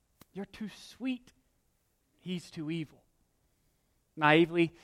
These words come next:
Chelsea laughed them off as jokers and entered into the covenant of marriage with me inside of the six months that we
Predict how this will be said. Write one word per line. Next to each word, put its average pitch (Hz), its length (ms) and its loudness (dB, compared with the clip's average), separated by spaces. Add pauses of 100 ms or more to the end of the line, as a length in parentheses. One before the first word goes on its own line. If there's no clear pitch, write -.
(180)
Chelsea 175 380 -2
laughed 160 440 4
them 160 140 0
off 156 380 -2
as 135 160 -12
jokers 156 680 -4 (440)
and 151 100 0
entered 170 240 -2
into 170 160 -4
the 160 100 -8
covenant 170 360 0
of 156 100 -4
marriage 156 340 2
with 143 160 -10
me 135 220 -10 (760)
inside 135 400 -4
of 123 180 -10
the 123 220 -10
six - 280 -12
months 131 280 -12
that - 160 -18
we 123 180 -16